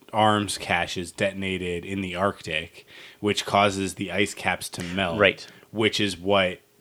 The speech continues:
Speaker 1: sets everything off.
Speaker 2: Yeah.
Speaker 1: It changes the, the temperature of the planet, like, the climate of the planet, and the seas rise. And so in two thousand seventeen,
Speaker 2: <laughs> That
Speaker 1: which
Speaker 2: hasn't
Speaker 1: is,
Speaker 2: happened yet.
Speaker 1: which is, what, forty years after,
Speaker 2: Yeah.
Speaker 1: right?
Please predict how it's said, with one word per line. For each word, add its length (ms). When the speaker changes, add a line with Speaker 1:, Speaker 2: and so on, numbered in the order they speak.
Speaker 1:
sets 460
everything 400
off. 280
Speaker 2:
Yeah. 200
Speaker 1:
It 160
changes 640
the, 520
the 240
temperature 760
of 580
the 100
planet, 400
like, 140
the 60
climate 360
of 100
the 60
planet, 480
and 160
the 60
seas 480
rise. 560
And 300
so 540
in 200
two 120
thousand 320
seventeen, 920
Speaker 2:
<laughs> 400
That 280
Speaker 1:
which 160
Speaker 2:
hasn't 220
Speaker 1:
is, 40
Speaker 2:
happened 340
yet. 320
Speaker 1:
which 280
is, 160
what, 200
forty 340
years 340
after, 380
Speaker 2:
Yeah. 220
Speaker 1:
right? 380